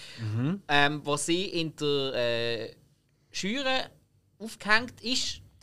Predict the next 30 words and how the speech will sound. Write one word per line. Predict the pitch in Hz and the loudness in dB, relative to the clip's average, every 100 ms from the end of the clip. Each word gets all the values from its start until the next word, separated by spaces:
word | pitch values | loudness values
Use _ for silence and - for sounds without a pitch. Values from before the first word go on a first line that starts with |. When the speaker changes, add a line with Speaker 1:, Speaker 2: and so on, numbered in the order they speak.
| - | -8
Speaker 2:
und | 147 156 | -6 0
eigentlich | - 151 226 226 | 4 4 4 -4
vom | - 160 - - - | -2 -2 -2 -10 0
Tod | 151 185 262 | 2 2 -2
von | - - | -4 -4
ihrem | 175 160 143 | 0 0 -2
Vater | - 147 185 - - 214 - - - | 0 2 2 0 -8 -8 -8 -10 -4
erfährt, | 170 - 143 160 220 - - _ _ _ _ - - - - | -2 2 4 4 2 -6 -20 _ _ _ _ -20 -20 -20 4
wo | 165 165 | 8 8
der | 160 165 151 - - | 8 4 4 -2 6
Tyn-, | 139 156 214 | 10 10 8
äh, | 151 143 | 4 4
der | 123 123 - | 4 0 4
Otis | 170 247 233 247 - | 4 4 0 -2 0
Speaker 1:
Mhm. | 233 | 2
Speaker 2:
reinkommt, | 233 - 247 | 4 8 6
Speaker 1:
Mhm. | - | 6
Speaker 2:
da | 170 | 4
mit, | 165 151 | 2 -2
mit | 147 147 135 | -2 -2 -4
der | 139 | -4
Kapuze | - 196 247 240 214 | 2 2 2 -8 -4
und | 180 175 | -4 2
allem, | 135 196 247 254 - - - _ _ _ _ | 4 4 0 -6 -18 -20 -20 _ _ _ _
mit, | 156 180 - - | -8 -8 -10 -12
mit | 143 131 | -10 -10
dem | 135 | -10
Gesicht | - - - - | -4 -2 -2 -6
vom | - 156 | -4 -4
Vater, | - 147 147 - 139 | 2 2 2 -4 -4